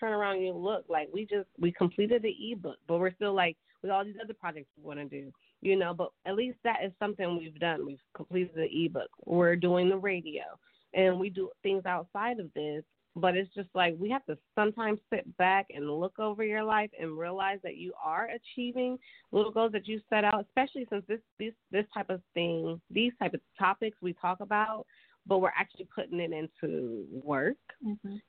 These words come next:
Speaker 1: You know, I mean, we're not perfect. We know that, but it's just like, but eventually you look up, you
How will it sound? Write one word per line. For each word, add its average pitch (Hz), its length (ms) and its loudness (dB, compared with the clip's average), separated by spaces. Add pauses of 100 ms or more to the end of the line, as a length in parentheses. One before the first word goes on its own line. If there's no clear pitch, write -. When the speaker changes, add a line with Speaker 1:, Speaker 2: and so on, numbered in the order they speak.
Speaker 1:
You 185 80 4
know, 160 460 4
I 185 80 4
mean, 170 220 4
we're 156 80 0
not 156 280 0
perfect. 196 400 -4
We 170 140 -2
know 165 240 -2
that, 165 360 0
but 180 220 2 (460)
it's 185 240 -4
just 185 240 -4
like, 170 460 2 (120)
but 170 160 -2
eventually 180 560 -4
you 165 200 -6
look 165 280 -4
up, 214 300 0
you 175 120 -6